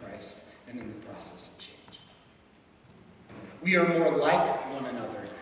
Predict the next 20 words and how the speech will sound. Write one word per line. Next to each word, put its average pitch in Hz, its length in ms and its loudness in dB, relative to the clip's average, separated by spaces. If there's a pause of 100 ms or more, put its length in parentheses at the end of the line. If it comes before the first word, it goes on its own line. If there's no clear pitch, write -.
(120)
than 151 200 -2
we 139 100 -2
are - 140 0
not - 400 -4
like - 180 -12
one 98 480 -18
another. - 160 -18 (1120)
And 180 260 4
that - 640 4 (160)
understanding 202 1500 6
breeds 214 380 4
compassion 202 880 2 (360)
and 180 300 4
kindness. 233 720 4 (200)
It 254 80 10
actually 269 420 8
overlooks, 240 960 10 (260)
it 233 80 10
overlooks 226 500 12
when, 202 160 10